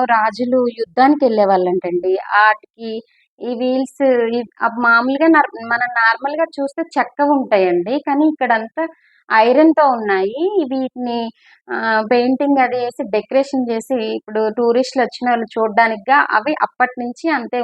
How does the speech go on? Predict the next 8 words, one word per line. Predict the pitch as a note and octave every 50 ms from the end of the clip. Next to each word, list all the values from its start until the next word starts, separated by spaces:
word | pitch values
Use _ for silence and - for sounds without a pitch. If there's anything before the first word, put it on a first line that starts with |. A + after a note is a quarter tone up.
| A3+
ఉంచారంటండి. | A3 G#3+ - G#3+ G3 F#3+ F#3+ F#3 F#3 F3+ F3 F3+ F#3 G#3+ C4+ E4 F4+ - _ _ _ _ _ _ _
కానీ | A#3+ B3 B3+ B3 C4
చాలా | A#3+ A3 A3 G3+ G3
బాగున్నాయండి | G#3 G#3 G#3 G#3+ A3+ A#3 A3+ A3 G#3 G3+ F#3 F#3+ F3+
అవి, | F3+ G#3+ C4 E4 F4 - -
చాలా | A3+ G#3 G#3 G#3 -
స్టాండర్డ్ | - - G3 F#3 F#3 G3+ G#3+ G#3+ A3+ A3 A3 G3+ G3
కూడా. | F#3+ F#3 G#3 B3+